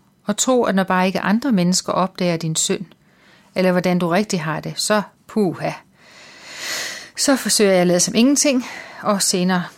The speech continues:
prøver jeg at glemme det. Hvorfor skal du ikke det?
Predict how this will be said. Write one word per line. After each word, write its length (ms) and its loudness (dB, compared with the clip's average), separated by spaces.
prøver 180 -2
jeg 40 -2
at 60 -4
glemme 240 -4
det. 100 -8
Hvorfor 260 -2
skal 280 -2
du 80 -4
ikke 220 -4
det? 140 2